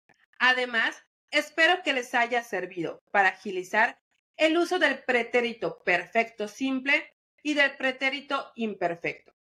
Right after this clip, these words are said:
en español. Recuerden que la práctica constante es clave para mejorar.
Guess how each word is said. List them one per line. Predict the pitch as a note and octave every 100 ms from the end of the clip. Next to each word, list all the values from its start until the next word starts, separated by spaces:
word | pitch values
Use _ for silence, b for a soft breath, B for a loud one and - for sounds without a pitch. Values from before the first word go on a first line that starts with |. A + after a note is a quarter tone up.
| _ _ -
en | A3 E3+
español. | D#3 - D#3 D#3+ B2 _ _ _ _ _ _ _
Recuerden | B3 C4 - D#4 C4+ G#3+ E3+ _
que | G3+
la | G3 G3 -
práctica | C4+ C4 C4 G#3+ - G#3+
constante | - F3 F3+ - B3 B3+ C#4 C#4+ C#4+ _ _ -
es | D4+ D#4
clave | - D4 C4+ C4+
para | C4+ A3+ F#3+
mejorar. | E3+ D#3 - D3+ C#3